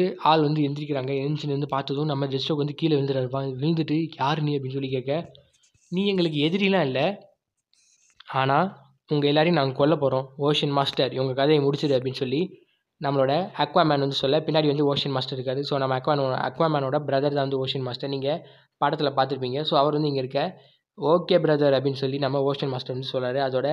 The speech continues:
அங்க கட் பண்ணி திரும்ப நம்ம Batman and Barry சண்டை போடுற இடத்த வந்து காமிக்கிறாங்க. So, அந்த இடத்துல என்ன ஆகுதுன்னு பார்த்தீங்கன்னா, நம்ம Batman வந்து அடிக்கிறாரு, திரும்ப திரும்ப அடிச்சுக்கிட்டே இருக்க, "My God, stop, கண்டி-, கொஞ்சமாவது நிறுத்தி நீ பண்றத," அப்படின்னு சொல்லி நம்ம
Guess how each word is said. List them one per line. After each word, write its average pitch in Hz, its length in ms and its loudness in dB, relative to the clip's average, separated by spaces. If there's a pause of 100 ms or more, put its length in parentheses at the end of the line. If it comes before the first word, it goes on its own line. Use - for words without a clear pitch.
(600)
அங்க 156 220 2
கட் 147 200 0
பண்ணி 151 220 0
திரும்ப 156 480 0
நம்ம 139 240 -2 (280)
Batman 156 360 0
and 135 160 -2
Barry 139 160 2
சண்டை 135 260 -4
போடுற 135 200 -4
இடத்த 127 260 -6
வந்து 131 160 -4
காமிக்கிறாங்க. 123 480 -4 (720)
So, - 160 0
அந்த 147 140 2
இடத்துல 165 240 0
என்ன 151 80 2
ஆகுதுன்னு 147 200 0
பார்த்தீங்கன்னா, 139 300 -2
நம்ம 143 140 -2
Batman 151 380 -2
வந்து 135 240 -2 (480)
அடிக்கிறாரு, 156 440 0
திரும்ப 151 240 0
திரும்ப 151 260 0
அடிச்சுக்கிட்டே 147 360 -2
இருக்க, 139 200 -4 (200)
"My 139 180 -4 (100)
God, 165 280 0
stop, 185 360 0 (240)
கண்டி-, 165 400 -6 (280)
கொஞ்சமாவது 180 460 2
நிறுத்தி 180 280 0
நீ 165 140 2
பண்றத," 156 300 0
அப்படின்னு 147 300 -2
சொல்லி 139 160 -4
நம்ம 143 240 -2